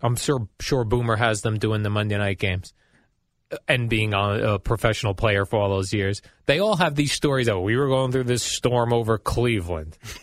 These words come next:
Speaker 1: But you're right. It
Speaker 2: It's always
Speaker 1: always
Speaker 2: Cleveland.
Speaker 1: works out
Speaker 2: Yeah.
Speaker 1: smoothly, as
Speaker 2: Great
Speaker 1: this
Speaker 2: pilots.
Speaker 1: did. Great pilots.
Speaker 2: Great pilots. Well-trained, and they know what they're doing up there in a, in a, in a tough spot.
Speaker 1: Right.
Speaker 2: In the clutch, they come through.
Speaker 1: Now, I'm not sure I would wanna get back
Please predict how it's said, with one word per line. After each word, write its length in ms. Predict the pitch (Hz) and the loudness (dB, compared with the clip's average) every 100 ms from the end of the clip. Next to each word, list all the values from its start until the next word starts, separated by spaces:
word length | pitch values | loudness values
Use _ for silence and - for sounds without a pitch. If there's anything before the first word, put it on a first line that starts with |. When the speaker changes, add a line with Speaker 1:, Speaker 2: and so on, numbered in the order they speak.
| _ - | _ 0
Speaker 1:
But 180 | 220 240 | 2 2
you're 140 | 233 | 2
right. 260 | 269 226 - | 2 0 0
It 80 | 240 | 0
Speaker 2:
It's 60 | |
always 180 | 202 196 | 2 2
Speaker 1:
always 580 | 226 254 277 277 254 - - - | 2 2 2 0 -2 -4 -8 -4
Speaker 2:
Cleveland. 160 | 180 | 0
Speaker 1:
works 320 | 220 233 220 240 | 0 0 -2 0
out 360 | 233 147 101 - | 0 0 -4 -2
Speaker 2:
Yeah. 260 | 175 208 123 _ _ _ _ | -2 -2 -6 _ _ _ _
Speaker 1:
smoothly, 760 | - - 208 240 269 208 113 101 | -10 -6 0 2 2 0 0 2
as 40 | 156 | 2
Speaker 2:
Great 180 | 160 180 | 2 2
Speaker 1:
this 200 | 226 269 | 2 2
Speaker 2:
pilots. 380 | 214 117 98 127 | 2 0 -2 -6
Speaker 1:
did. 80 | - _ _ | -12 _ _
Great 320 | - 143 170 | -2 0 0
pilots. 360 | 160 180 180 113 | 0 2 2 2
Speaker 2:
Great 180 | 131 135 | 0 0
pilots. 480 | 143 131 120 110 - | 0 0 0 -4 -4
Well-trained, 840 | 143 160 - 165 160 160 160 - - | 0 0 0 0 2 0 -2 -8 -6
and 100 | 131 | -4
they 80 | 123 | 0
know 120 | 139 | 0
what 120 | 147 | 0
they're 120 | 143 | -2
doing 260 | 135 143 131 | -2 -2 -2
up 140 | 127 | -4
there 380 | - 131 127 - - | -4 -2 -2 -6 -10
in 200 | 147 127 | -6 -6
a, 80 | 120 | -6
in 160 | 135 117 | -6 -8
a, 60 | - | -8
in 100 | 135 113 | -6 -4
a 40 | |
tough 200 | - 147 | -2 -4
spot. 380 | - 139 95 - - | -2 -2 -2 -4 -2
Speaker 1:
Right. 300 | 143 110 123 | 0 0 0
Speaker 2:
In 100 | 175 | -2
the 60 | |
clutch, 480 | 175 165 123 - - | 0 0 -2 -4 -6
they 100 | 143 | -6
come 220 | 123 143 139 | -4 -4 -2
through. 260 | 131 104 - _ - | -4 -4 -10 _ -2
Speaker 1:
Now, 200 | 147 135 135 | 0 2 2
I'm 280 | 170 196 | 2 2
not 140 | 190 160 | 0 2
sure 140 | 175 | 2
I 60 | 143 | 2
would 160 | 139 131 135 | 2 2 2
wanna 240 | 127 123 | 2 2
get 260 | 110 123 107 | 2 0 2
back 300 | 127 117 | 2 2